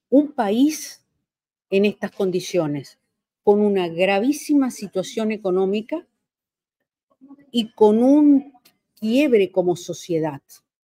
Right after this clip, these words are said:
social, digamos, ¿no? Eh, en esta Semana Santa que estamos a punto de entrar, ya avisaron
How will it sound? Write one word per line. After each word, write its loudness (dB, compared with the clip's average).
social, -4
digamos, -10
¿no? -8
Eh, -2
en 4
esta -2
Semana 0
Santa -2
que 0
estamos -4
a -8
punto 0
de 2
entrar, 0
ya 2
avisaron 0